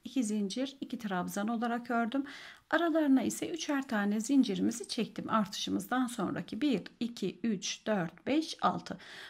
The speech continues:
Toplamda altı defa ördükten sonra tekrar üç tane zincirimi çekiyorum. Buradaki işaretli olan yerime geldim. Beş tane trabzanım vardı. Başlangıçtaki trabzanımı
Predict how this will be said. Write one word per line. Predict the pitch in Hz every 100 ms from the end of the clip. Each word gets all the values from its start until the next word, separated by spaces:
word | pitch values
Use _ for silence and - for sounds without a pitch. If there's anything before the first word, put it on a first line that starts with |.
| -
Toplamda | - 381 294 240 214 -
altı | 226 254 339 311
defa | 208 202 180 -
ördükten | 240 233 240 - 269 277
sonra | - 160 - - 208 269 - - - - _ -
tekrar | 381 359 233 220
üç | 233 214 -
tane | 247 208 202
zincirimi | 190 202 190 208 226 247
çekiyorum. | 262 254 247 254 277 269
Buradaki | 381 269 269 330
işaretli | 330 294 240 226 -
olan | 220 208 262
yerime | 311 233 196 226
geldim. | 311 208 185 175 180 247 - - - _
Beş | 427 403
tane | - 240 233 233
trabzanım | 220 208 196 202 208 190
vardı. | - 180 220
Başlangıçtaki | 302 320 330 302 285 269 - 240 - 220 226
trabzanımı | - 233 214 196 208 208